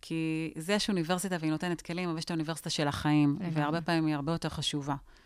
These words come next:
Speaker 1: אז, אה, יותר מעניין אותי זה דרך החשיבה. אה, עד כמה, כאילו, יש יצירתיות בחשיבה. אם אתה נותן איזה סוגיה, לראות איך ניגשים לפתרון.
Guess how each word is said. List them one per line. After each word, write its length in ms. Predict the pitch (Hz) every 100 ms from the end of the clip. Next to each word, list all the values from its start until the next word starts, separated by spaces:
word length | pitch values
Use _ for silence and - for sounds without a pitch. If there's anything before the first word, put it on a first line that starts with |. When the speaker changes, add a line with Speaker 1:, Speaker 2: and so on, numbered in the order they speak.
| - - - - _ -
Speaker 1:
אז, 240 | 160 135
אה, 160 | 160 156
יותר 240 | 160 156 202
מעניין 200 | 185 170
אותי 200 | 170 185
זה 120 | 147
דרך 240 | 151 160
החשיבה. 540 | 156 - - 147 139 139 - _ _ - - _ _ -
אה, 60 | 156 147 147 147 143 143
עד 140 | 147
כמה, 360 | - 156 156 156
כאילו, 420 | - 147 147 147 147
יש 160 | -
יצירתיות 560 | 156 - 151 147 156 156
בחשיבה. 540 | 147 151 - 143 139 135 - _ _ _ -
אם 120 | 160
אתה 160 | 165 160
נותן 260 | 151 165
איזה 120 | 165 156
סוגיה, 440 | - 147 165 160
לראות 240 | 156 160
איך 120 | 170 165
ניגשים 360 | 151 147 160
לפתרון. 640 | 156 151 - 143 147 139